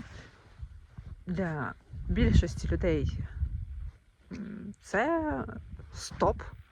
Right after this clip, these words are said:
щось робити. Е, порадував сьогодні кур'єр, він хоч попередив, <laughs> що не може він приїхати, бо він, дорога, ну, тут реально дуже багато снігу.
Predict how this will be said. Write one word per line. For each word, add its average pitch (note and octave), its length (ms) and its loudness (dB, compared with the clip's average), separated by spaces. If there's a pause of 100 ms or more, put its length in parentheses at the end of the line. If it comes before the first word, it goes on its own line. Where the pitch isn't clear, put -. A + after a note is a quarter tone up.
(280)
щось - 280 -6
робити. D3+ 280 -4 (1200)
Е, A3 280 8 (1300)
порадував C4 440 6
сьогодні G3+ 280 6
кур'єр, D#3+ 420 -2
він F4 140 2
хоч - 140 0
попередив, D3 720 -4 (120)
<laughs> G3+ 140 0
що F3+ 180 4
не A3 140 12
може D3 320 8
він D3+ 160 0
приїхати, D3+ 560 -4
бо E3 180 0
він, F3 100 4 (360)
дорога, F3 560 8
ну, - 240 8 (140)
тут - 160 4
реально E3 320 10
дуже G3 240 10
багато - 320 10
снігу. - 340 4